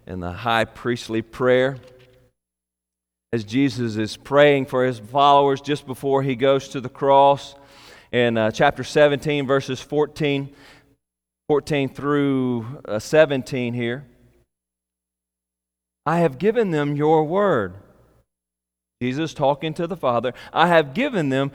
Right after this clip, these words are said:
your word, and the world, the world has hated them."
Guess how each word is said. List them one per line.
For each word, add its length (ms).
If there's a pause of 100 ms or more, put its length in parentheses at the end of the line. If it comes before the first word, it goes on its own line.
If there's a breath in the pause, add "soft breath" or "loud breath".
(140 loud breath)
your 320
word, 460 (160 loud breath)
and 300
the 120
world, 800 (1080)
the 120
world 560
has 340
hated 720
them." 380